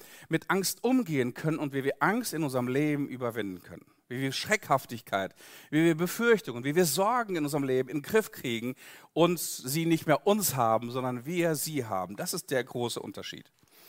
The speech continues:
Also wenn du mitlesen willst, zu Hause oder hier, Josua Kapitel eins, die ersten neun Verse.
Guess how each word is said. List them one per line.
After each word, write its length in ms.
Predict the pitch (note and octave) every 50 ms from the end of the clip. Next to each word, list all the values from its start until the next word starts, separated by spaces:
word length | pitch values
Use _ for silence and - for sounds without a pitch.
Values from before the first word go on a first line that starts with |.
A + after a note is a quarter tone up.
| - - - - - - -
Also 240 | - C3+ D3+ C#3+ D3
wenn 140 | D3+ D3+ D#3
du 40 |
mitlesen 540 | D3 F#3 G#3 - G3+ F#3+ F3+ E3+ E3+ E3 C#3+
willst, 320 | D3+ D3 D3+ D3 - - -
zu 140 | C#3 B2+
Hause 280 | C#3 D#3 D#3 D#3 D3 C#3
oder 140 | B2+ B2 A#2
hier, 440 | A2+ B2 D#3 E3+ D#3+ D3+ D3 D3 C#3+ - - _ _ _ _ _ _ _ _ _ - - _
Josua 440 | - B2 C3 C#3 B2+ D#3+ D#3+ D#3+ C#3+
Kapitel 340 | - D3 - - - C3+ -
eins, 420 | - A2+ A2 G#2+ G#2+ A2 - -
die 140 | - A2 F2+
ersten 280 | G#2+ G#2+ - - -
neun 200 | G#2 G#2 G#2 G2+
Verse. 400 | G2 - A2 F#2+ F2+ F#2 - -